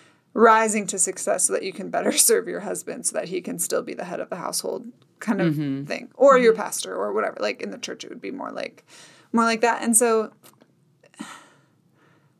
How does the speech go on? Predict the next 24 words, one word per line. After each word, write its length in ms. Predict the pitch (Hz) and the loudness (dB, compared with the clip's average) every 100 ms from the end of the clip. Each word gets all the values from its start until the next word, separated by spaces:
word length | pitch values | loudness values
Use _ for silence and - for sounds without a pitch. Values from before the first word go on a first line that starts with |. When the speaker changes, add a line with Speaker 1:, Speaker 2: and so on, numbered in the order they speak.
| _ | _
Speaker 1:
to, 120 | - - - 220 | -2 0 -4 2
to 80 | 254 | 6
me, 180 | 320 | 6
I 60 | 311 | 6
guess 180 | 254 262 | 4 0
I'm 100 | 214 | 0
not 220 | 214 214 | 0 2
surprised 760 | - 202 - 196 185 190 262 269 | 0 0 -2 2 2 2 0 0
that 100 | 233 | -2
it 120 | - | -2
landed 360 | 233 233 233 | -4 -2 -2
that 180 | 226 233 | 0 0
way, 380 | 240 233 240 254 | 2 0 0 0
s-, 160 | 277 - | 0 -2
especially 400 | - 214 208 196 | -2 -2 -2 -4
knowing 320 | 190 185 180 180 | -6 -8 -8 -8
the, 360 | 175 175 170 | -6 -4 -6
the 440 | - 196 180 175 175 | -4 -2 -2 -2 -6
leaders 440 | 170 180 185 196 202 | -6 -2 -2 0 0
of 240 | 185 175 | -2 -6
the 220 | 190 185 180 | -6 -4 -4
company, 360 | 214 185 196 | -6 -6 -8
the 80 | 196 | -10
founders 500 | 170 185 185 196 208 | -2 -2 0 0 0